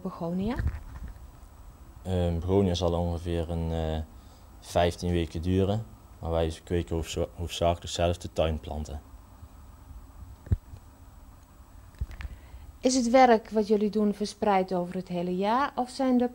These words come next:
Speaker 1: pieken?
Speaker 2: Ehm, er is één hele grote piek en die ligt van april tot en met eind juni. Dat is het, eh, voorjaarsseizoen.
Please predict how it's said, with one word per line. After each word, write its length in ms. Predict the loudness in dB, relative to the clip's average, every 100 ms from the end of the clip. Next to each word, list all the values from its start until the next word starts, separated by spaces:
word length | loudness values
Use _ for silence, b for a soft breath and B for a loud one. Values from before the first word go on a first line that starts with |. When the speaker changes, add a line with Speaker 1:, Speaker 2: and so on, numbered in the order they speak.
| 2
Speaker 1:
pieken? 320 | 2 2 -6 -8 -16 -10 -8 -8 -10 -16 B B B B -20 -6
Speaker 2:
Ehm, 420 | -2 0 0 0
er 100 | -2
is 140 | -2
één 200 | 2 4
hele 240 | 4 4 2
grote 320 | 2 2 0
piek 240 | -6 -4
en 120 | -2 0
die 120 | 2
ligt 240 | 0 -2
van 280 | -4 -4 -2
april 480 | -6 -8 2 4 4
tot 220 | 2 0 0
en 60 |
met 340 | 0 0 -4 -14 b b b -20 -20 -4
eind 500 | 2 2 0 -4 -8 -2
juni. 380 | 2 4 4 0 -14 -20 -20 -20 -14
Dat 120 | -8
is 100 | -8
het, 240 | -10 -10 -6
eh, 100 | -4 -4 -6 -10 -20
voorjaarsseizoen. 1080 | -8 0 4 6 6 4 0 -2 0 0